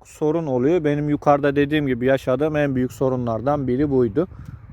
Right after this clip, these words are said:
Ters havada bir kuşu ne kadar uçurursanız bozulmaya o kadar mahkumdur. Kuşunuzu tanıyamazsınız. Yani,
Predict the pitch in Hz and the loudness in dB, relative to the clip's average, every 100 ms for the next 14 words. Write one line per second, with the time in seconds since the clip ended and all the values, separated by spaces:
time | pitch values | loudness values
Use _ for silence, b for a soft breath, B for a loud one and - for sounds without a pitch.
0 | B B B - - - - 190 226 - | B B B -20 -20 -8 2 2 2 2
1 | 160 151 160 175 190 185 175 - 135 165 | 2 2 0 0 -2 -2 -6 -4 -2 -2
2 | - 175 151 139 - 160 - 208 165 - | 0 0 2 0 0 -4 0 0 0 -2
3 | 135 165 175 139 151 156 156 143 165 160 | -2 -2 -4 0 0 2 0 2 2 2
4 | 147 160 165 160 151 143 - 151 127 123 | 0 0 2 2 2 0 0 -4 -2 -2
5 | 170 - 165 160 170 - 143 151 151 131 | -4 -4 -2 -2 -2 0 0 2 2 0
6 | 113 - 113 107 117 135 143 | -2 -6 -10 -4 0 0 0